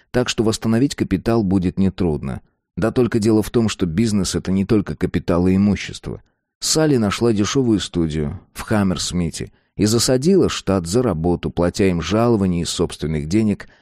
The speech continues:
пока доходы не возрастут достаточно для нормальных зарплат. Она дала рекламу во все газеты, пообещав, что все заказы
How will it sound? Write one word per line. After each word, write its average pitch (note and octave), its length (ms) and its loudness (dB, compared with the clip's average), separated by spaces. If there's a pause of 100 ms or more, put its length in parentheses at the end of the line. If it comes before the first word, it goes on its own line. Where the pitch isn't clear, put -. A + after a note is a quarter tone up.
(120)
пока F#2+ 240 -2
доходы A#2+ 500 0
не G2+ 160 4
возрастут G2+ 540 0
достаточно F#2 680 -2
для F2 180 0
нормальных D#2+ 480 -2
зарплат. - 560 -8 (440)
Она A2+ 220 2
дала C#3+ 240 4
рекламу G#2 500 2
во F#2 140 0
все - 200 0
газеты, F#2 500 0
пообещав, F#2 640 0
что F2 180 -4
все G2+ 420 0
заказы G#2 640 -2